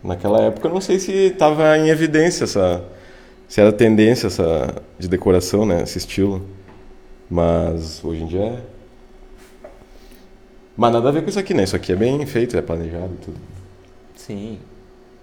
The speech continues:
Speaker 2: Isso aqui
Speaker 1: Não, aqui é coisa fina. Que é
Speaker 2: É.
Speaker 1: a estrutura do jornal A Plateia, sempre à frente do seu tempo.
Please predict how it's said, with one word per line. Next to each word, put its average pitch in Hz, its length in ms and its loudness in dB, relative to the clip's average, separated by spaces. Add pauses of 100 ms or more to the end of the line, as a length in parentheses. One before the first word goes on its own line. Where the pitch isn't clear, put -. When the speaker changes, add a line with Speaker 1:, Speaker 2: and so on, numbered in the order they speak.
(760)
Speaker 2:
Isso - 160 -16
aqui 107 720 -12 (360)
Speaker 1:
Não, 139 120 -2
aqui 92 180 -4
é 82 60 -4
coisa 90 240 -4
fina. 104 260 -10 (640)
Que - 100 -12
é 73 40 -6
Speaker 2:
É. 87 300 -8
Speaker 1:
a 98 60 -12
estrutura 82 480 -6
do 90 60 -2
jornal 85 240 -2
A - 20 -2
Plateia, 85 560 -2 (580)
sempre 92 300 -2
à 92 60 2
frente 90 260 2
do - 80 -8
seu 82 140 -2
tempo. 80 280 -6